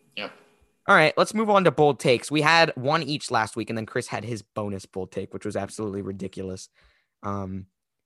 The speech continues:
Speaker 2: but we'll move on. I, I wish you would have added Bryan Edwards to the take. It would have been so
Speaker 1: I
Speaker 2: funny
Speaker 1: almost
Speaker 2: too.
Speaker 1: did, but then I, I trusted Brian. I put Bryan Edwards in my rankings last year, and he did absolutely nothing. So
Speaker 2: He, yeah, he
Speaker 1: I
Speaker 2: thinks
Speaker 1: said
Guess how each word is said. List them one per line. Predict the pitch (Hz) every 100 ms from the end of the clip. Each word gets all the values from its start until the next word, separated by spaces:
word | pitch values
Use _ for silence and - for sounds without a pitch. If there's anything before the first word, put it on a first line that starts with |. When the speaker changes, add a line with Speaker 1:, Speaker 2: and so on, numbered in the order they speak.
| -
Speaker 2:
but | 113
we'll | 117
move | 123 117
on. | 117 110 104 104 _ _ _ -
I, | 113
I | 123
wish | 127 160
you | -
would | 202
have | 123
added | 117 123 113
Bryan | 120 110 107
Edwards | 101 101 98 -
to | - 101
the | 104
take. | 110 101 95 - _ _ _
It | 120
would | 131
have |
been | 123
so | 117 -
Speaker 1:
I | 185
Speaker 2:
funny | 127
Speaker 1:
almost | 151 135 104
Speaker 2:
too. | 117 107
Speaker 1:
did, |
but | 101
then | 107 127
I, | 120 117 -
I | 104
trusted | 104 170 180 135
Brian. | 110 107 95
I | 117
put | - -
Bryan | 113 113
Edwards | 107 107 107
in |
my | 101
rankings | 98 101 - - -
last | 95 - -
year, | 104
and | 101
he |
did | 98 98
absolutely | 92 95 - 104 104
nothing. | 92 - - -
So | - 95 -
Speaker 2:
He, | -
yeah, | 131
he | 107 180
Speaker 1:
I |
Speaker 2:
thinks | - 208
Speaker 1:
said | -